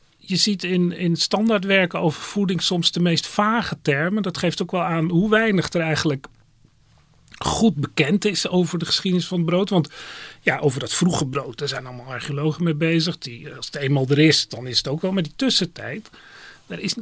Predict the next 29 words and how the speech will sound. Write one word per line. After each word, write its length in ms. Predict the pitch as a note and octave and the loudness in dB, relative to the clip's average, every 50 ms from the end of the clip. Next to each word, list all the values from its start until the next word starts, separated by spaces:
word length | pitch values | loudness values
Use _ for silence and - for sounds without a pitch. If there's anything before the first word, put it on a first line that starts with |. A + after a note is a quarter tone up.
| - - | -10 -6
ook 160 | - F3+ D#3 | -4 -2 2
niet 120 | G#3 F#3 - | 4 4 4
zoveel 300 | - D#3+ - G3 F#3 F#3 | 4 0 0 0 0 0
informatie. 880 | F3+ D#3+ - - E3+ F3 G3 G#3 G3+ F3 - - - D#3+ F3+ - F3+ | 0 -2 -2 -2 0 0 0 0 0 -2 -2 -2 -2 -2 -2 -2 -2
Je 60 | E3 D#3+ | 0 2
ziet 200 | - F#3+ F3 F3+ | 2 2 2 4
dan 180 | F#3+ F3 F3+ | 4 4 6
in 100 | F3 E3+ | 6 6
een 140 | E3+ E3 D#3 | 6 6 4
boek 200 | D#3 F#3 E3+ - | 4 2 0 0
soms 260 | - - F3 D#3 - | -2 -2 0 0 0
zelfs 220 | - F#3+ E3+ E3 - | 0 0 0 0 0
staan, 240 | - - F3 E3+ | 0 0 2 2
ja, 200 | F3 F3 E3+ C3+ | 4 4 2 0
waarschijnlijk 640 | C3 B2+ A#2+ - - - - D#3 E3 F#3 F#3+ F#3 - | 0 0 0 2 2 2 2 4 4 4 2 2 0
is 140 | F#3 F3 - | 0 -2 0
het 160 | F3+ D#3 C3+ | 0 0 2
brood 340 | D3 D#3+ F3 F#3 F#3 F3+ - | 4 6 8 8 6 6 4
in 80 | F#3 E3+ | 2 0
het 120 | E3 E3+ | 2 2
Midden-Oosten 600 | F#3 F3+ E3 F3+ E3+ G3+ A3+ A#3+ A3 - - E3 | 2 2 2 2 0 0 0 0 0 -2 -4 -4
ontwikkeld. 420 | D3 C#3 - C3+ A#2 A2 - - | -4 -4 -6 -6 -8 -10 -12 -12
Nou, 120 | D#3+ C3+ - | -14 -14 -14
dat 120 | - - - | -12 -8 -8
staat 260 | - - - - - | -6 -6 -6 -8 -10
eigenlijk 400 | - - - - - D3+ C#3 B2 | -10 -8 -6 -4 -4 -4 -2 0
buiten 360 | C#3 A#2 C3 C#3+ - D#3 D3 | 0 0 0 0 0 -2 -4
kijf, 400 | - F3+ F#3 F3+ C3+ A2+ - - | -2 -2 -2 0 -2 -4 -4 -4
maar 260 | C#3+ C3 C#3 C3+ C3 | -4 -2 -2 -4 -4